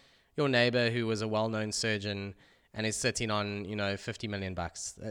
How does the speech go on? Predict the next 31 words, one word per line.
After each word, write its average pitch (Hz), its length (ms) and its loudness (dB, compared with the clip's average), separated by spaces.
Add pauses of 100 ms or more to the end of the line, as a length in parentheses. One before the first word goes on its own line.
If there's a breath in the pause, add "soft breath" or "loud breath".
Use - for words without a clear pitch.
yes, 147 560 2
that's - 240 -4
a 135 40 -2
lot 135 140 4
of 135 60 4
money. 117 340 2
No 113 200 0
one 123 160 2
is 110 120 -2
saying 104 300 -2
it's - 160 -8
not, 87 280 -6
but - 180 -8
you 117 40 -4
need 123 140 -2
to 139 80 0
understand 131 400 0
what 107 80 2
a 98 60 -2
family 113 360 0
office 98 440 -4
actually 95 440 -8 (540 soft breath)
looks 107 260 -2
like. - 280 -14 (580 soft breath)
David, 131 240 6
this 127 120 0
has 131 80 -4
been 131 140 0
such 147 240 2
an 156 80 0
insightful, 120 800 2